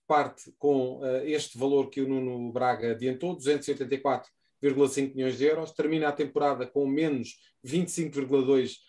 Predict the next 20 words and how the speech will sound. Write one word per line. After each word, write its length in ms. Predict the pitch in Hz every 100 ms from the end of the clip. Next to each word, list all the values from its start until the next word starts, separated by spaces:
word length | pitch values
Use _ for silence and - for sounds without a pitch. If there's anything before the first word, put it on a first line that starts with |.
| _
milhões 260 | 135 139 117
de 80 | 123
euros, 280 | 135 170 127
isto 120 | 120
estamos 240 | - 117
a 60 | 110
falar 220 | 120 113
do, 280 | 110 110 -
do 80 | -
valor 340 | 113 120 117 113
de 60 |
mercado 400 | 113 - 123 92 _ _ _ -
do 360 | 113 135 123
plantel, 580 | - 127 131 147 160 165 _ _ _
ehm, 420 | 151 156 156 160 160
e 100 | 185
consegue 340 | 165 170 175 -
ser 140 | 175
campeão, 560 | 170 160 165 170 180 -
apesar, 580 | 151 139 143 160 160